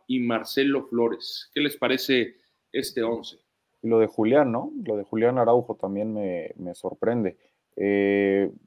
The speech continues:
Speaker 2: a ver, yo, yo creí que como llegaba el, el nuevo director técnico Javier Aguirre, iba a cambiar totalmente el sistema, ¿no? Entonces es un cuatro tres tres, por lo que podemos, por lo que nos estás diciendo, Marco.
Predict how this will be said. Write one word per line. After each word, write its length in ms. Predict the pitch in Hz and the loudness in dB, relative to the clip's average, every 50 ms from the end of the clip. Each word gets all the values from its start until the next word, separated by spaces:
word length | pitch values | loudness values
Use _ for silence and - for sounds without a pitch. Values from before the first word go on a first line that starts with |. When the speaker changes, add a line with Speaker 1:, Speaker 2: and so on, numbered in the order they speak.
| _ _ _ _ _ - 62 80 | _ _ _ _ _ -4 -2 0
Speaker 2:
a 40 | 92 | 2
ver, 200 | 98 101 110 98 | 2 2 2 2
yo, 180 | 98 110 117 | 4 4 4
yo 400 | 120 104 120 120 120 120 120 101 - | 6 8 8 10 10 10 8 6 4
creí 300 | - 104 104 113 120 123 | 2 2 2 2 2 0
que 180 | - 113 98 | -2 -4 -4
como 600 | - - 98 92 95 92 92 92 90 90 87 85 - | -4 -4 -6 -4 -2 0 0 0 0 -2 -4 -8 -10
llegaba 560 | 95 92 95 92 92 107 117 120 113 107 101 | -6 -4 0 4 6 8 8 10 10 10 8
el, 140 | 95 92 87 - | 6 4 0 -8
el 180 | 92 95 87 90 | -10 -10 -10 -8
nuevo 180 | 104 107 107 | -6 -4 -4
director 340 | 98 92 92 - - 110 - | -2 -4 -4 -6 -10 -8 -6
técnico 340 | - 113 113 107 95 - - | -4 -4 -4 -4 -6 -8 -6
Javier 240 | - 101 101 110 110 | -2 0 4 4 4
Aguirre, 400 | 107 104 113 127 143 147 151 - _ _ _ _ | 4 4 4 4 4 2 2 -2 _ _ _ _
iba 180 | - 113 120 120 | 2 6 6 6
a 80 | 110 - | 6 6
cambiar 460 | - 101 98 101 107 135 147 139 117 | 2 0 0 4 6 8 8 8 6
totalmente 540 | - 104 - - 110 107 107 104 95 - 101 | 4 -2 2 2 2 2 2 -2 -4 -4 -6
el 80 | 87 - | -6 -6
sistema, 440 | - 87 - - 101 98 92 90 | -10 -10 -6 -4 -4 -4 -4 -4
¿no? 120 | 90 101 117 | -2 -2 -2
Entonces 360 | 110 - 113 110 104 110 104 | -2 -4 -4 -4 -2 -2 -2
es 140 | 113 110 - | -2 -4 -4
un 120 | 123 113 | -6 0
cuatro 320 | - - 117 120 - 107 - | 4 4 4 4 2 -4 -4
tres 240 | - 110 107 104 - | 0 0 0 2 4
tres, 400 | - 135 151 131 - - - _ _ _ _ _ _ _ _ | 6 6 6 6 2 -2 -16 _ _ _ _ _ _ _ _
por 160 | - 95 92 | -4 -2 0
lo 160 | 95 95 92 - | 0 -2 -2 -2
que 260 | - 95 92 90 90 - | -4 -2 -2 -2 -2 -2
podemos, 540 | - 101 101 110 113 117 113 110 104 - - | 0 0 2 2 2 4 4 4 4 4 0
por 100 | - 95 | -2 -4
lo 80 | 95 92 | -4 -2
que 100 | - 101 | -2 -4
nos 160 | 98 92 - | -6 -6 -6
estás 220 | 98 - - 120 113 | -2 2 2 2 2
diciendo, 320 | 104 - 127 131 127 120 | 2 -2 -2 -2 0 2
Marco. 400 | 113 127 127 120 - 110 101 - | 4 4 4 4 2 -2 -4 -4